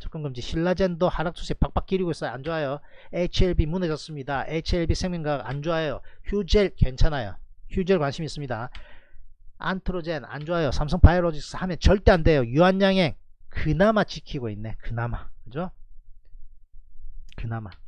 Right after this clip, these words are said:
한미약품 안 좋아요. 대웅제약 안 좋습니다. 동아소시오 안 좋아요.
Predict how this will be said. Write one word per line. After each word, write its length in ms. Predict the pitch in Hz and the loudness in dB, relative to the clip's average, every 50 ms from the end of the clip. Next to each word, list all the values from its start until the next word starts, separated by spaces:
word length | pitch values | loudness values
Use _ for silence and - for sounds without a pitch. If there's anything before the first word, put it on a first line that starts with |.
| - - - - - - - - - - - | -14 -14 -12 -12 -12 -12 -12 -12 -14 -14 -8
한미약품 460 | - 143 156 170 180 190 165 - 175 | -6 -4 -2 0 0 2 2 2 0
안 120 | 139 139 139 | 0 -2 -2
좋아요. 420 | 165 160 151 139 127 131 143 - - - - - | -2 -2 0 0 -2 -4 -4 -6 -10 -2 4 6
대웅제약 440 | - 147 165 180 165 175 175 147 | 6 6 6 4 2 0 0 0
안 100 | - 147 | -2 -4
좋습니다. 360 | 143 165 156 - 160 147 127 113 | -6 -6 -8 -8 -6 -4 -4 -2
동아소시오 680 | - 139 143 151 165 175 156 - 190 165 - - 170 | 0 -2 0 2 0 0 0 -2 -6 -8 -6 -4 -4
안 120 | 135 131 127 | -4 -4 -6
좋아요. 300 | 156 160 151 135 107 | -4 -4 -2 -4 -4